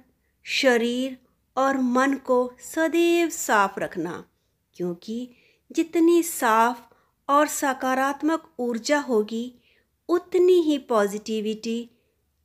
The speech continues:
तुम्हारे अंदर होगी। इसलिए हर रोज़ कुछ ऐसे काम करना, जिससे कि सकारात्मकता हमेशा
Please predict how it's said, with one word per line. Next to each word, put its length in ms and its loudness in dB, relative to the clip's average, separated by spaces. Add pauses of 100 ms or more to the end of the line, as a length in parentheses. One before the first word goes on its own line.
तुम्हारे 680 -2
अंदर 520 -2
होगी। 540 -8 (460)
इसलिए 680 -6 (280)
हर 460 4
रोज़ 380 2 (280)
कुछ 380 -10
ऐसे 420 -4
काम 340 -4
करना, 520 -6 (460)
जिससे 500 -8
कि 440 -10 (440)
सकारात्मकता 1300 0
हमेशा 1120 0